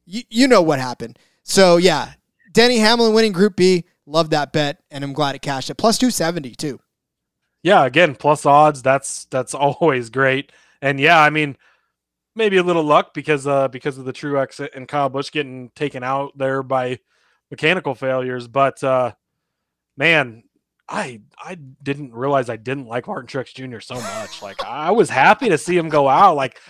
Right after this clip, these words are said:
Speaker 2: I know all the crowd was cheering when Kyle Busch went out.
Speaker 1: Oh, boy, were they.
Speaker 2: And that's, it's crazy how many people really hate him. I, I don't have that hate for him, but, but Martin Truex is just like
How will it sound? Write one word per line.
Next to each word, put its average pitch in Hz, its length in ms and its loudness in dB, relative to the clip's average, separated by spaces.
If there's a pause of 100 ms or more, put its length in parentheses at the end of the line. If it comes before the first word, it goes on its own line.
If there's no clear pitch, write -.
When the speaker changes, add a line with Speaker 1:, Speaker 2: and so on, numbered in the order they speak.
(140)
Speaker 2:
I 160 80 0
know 208 120 6
all 196 100 8
the 180 140 0 (120)
crowd 196 340 4
was 165 140 -6
cheering 180 360 -4
when 147 100 -6
Kyle 165 300 4
Busch 170 300 -2
went 143 180 -10
out. 127 120 -4
Speaker 1:
Oh, 440 180 6
boy, 170 280 -4
were 156 180 -2
they. 131 140 -10
Speaker 2:
And 135 100 -4
that's, 185 240 6 (140)
it's 196 160 -2
crazy 180 440 0
how 139 120 2
many 139 140 -6
people 135 280 -6
really 143 300 0
hate 135 260 -2
him. 139 360 -4 (420)
I, 156 240 -2
I - 20 -6
don't 170 220 -10
have 139 200 -2
that 120 140 -4
hate 123 220 -10
for 123 120 -16
him, 117 280 -12
but, 127 180 -6 (460)
but 139 100 -20
Martin 185 180 2
Truex 165 480 0
is 135 140 -14
just 147 300 -6
like 120 180 -6